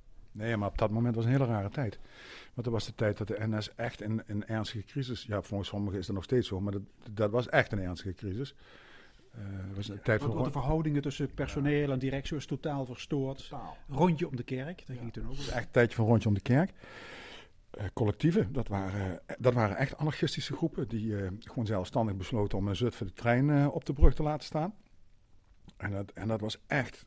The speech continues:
Speaker 1: heftig, heel emotionele tijd.
Speaker 2: Ja, je hebt het personeel op de televisie beschuldigd van sabotage.
Speaker 1: Ja, dat deed ik wel met iets meer <laughs> liefde dan dat jij nu uitspreekt. Want, dat, nou ja,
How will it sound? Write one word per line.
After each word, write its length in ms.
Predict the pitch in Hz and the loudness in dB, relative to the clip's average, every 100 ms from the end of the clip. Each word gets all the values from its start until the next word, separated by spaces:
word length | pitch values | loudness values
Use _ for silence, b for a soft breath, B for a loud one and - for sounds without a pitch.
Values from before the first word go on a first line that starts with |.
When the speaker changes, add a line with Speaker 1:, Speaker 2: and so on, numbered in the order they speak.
| - | -12
Speaker 1:
heftig, 480 | - 156 - 143 - - | -2 -2 -2 -10 -12 -16
heel 400 | - 156 160 - | -4 0 2 0
emotionele 500 | 107 104 - 92 87 | -4 -4 -6 -8 -8
tijd. 260 | 85 76 - B B B B | -12 -14 -18 B B B B
Speaker 2:
Ja, 140 | 156 | -4
je 100 | 135 | -2
hebt 120 | 147 | -2
het 200 | 139 - | -4 -4
personeel 640 | - 127 - 131 214 131 | -6 -4 -2 0 2 0
op 160 | 151 131 | 0 -2
de 100 | 135 | -4
televisie 580 | - 120 117 233 123 113 | -4 -6 -2 -2 0 -4
beschuldigd 520 | 143 - 120 104 110 | -6 -2 -2 -2 -4
van 220 | 135 135 - | -4 -4 -4
sabotage. 760 | - 165 165 202 262 139 104 - - - - - - - B B B - | -4 -2 -2 -2 -2 -2 -4 -10 -12 -12 -14 -16 -18 -16 B B B 0
Speaker 1:
Ja, 240 | 117 - - | 0 0 0
dat 160 | 127 113 123 120 | 2 2 0 4
deed 240 | 147 156 | 4 6
ik 180 | 139 113 | 2 6
wel 300 | 127 127 - | 8 6 2
met 260 | - 120 - | 0 0 0
iets 260 | 233 190 - | -2 -2 0
meer 360 | 156 143 135 110 98 | 4 6 6 6 6
<laughs> 0 | |
liefde 380 | 120 139 143 139 | 8 10 10 6
dan 140 | 123 | 4
dat 180 | 120 123 | 2 4
jij 180 | 135 127 | 6 6
nu 220 | 127 127 | 4 2
uitspreekt. 500 | 113 127 - 104 98 | 2 -2 -6 -8 -6
Want, 160 | 110 110 B B B B B B B | -6 -8 B B B B B B B
dat, 260 | - 165 - - | 2 2 2 0
nou 220 | 151 156 | 8 12
ja, 300 | 156 151 - | 12 12 8